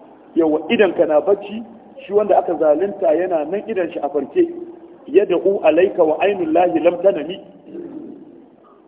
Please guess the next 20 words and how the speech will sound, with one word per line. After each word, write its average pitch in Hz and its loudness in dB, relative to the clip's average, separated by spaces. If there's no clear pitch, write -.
Yana 202 0
yi 180 2
maka 190 2
addu'a 175 2
alhali 175 2
idan 220 0
Allah 185 2
baya 202 4
bacci. - -6
Kun 160 -8
gane? 180 2
To 175 4
wannan 220 6
hadisin 208 0
yana 196 4
da 160 0
ainihin 196 -2
darussa 190 2
masu 151 -2
yawa 185 2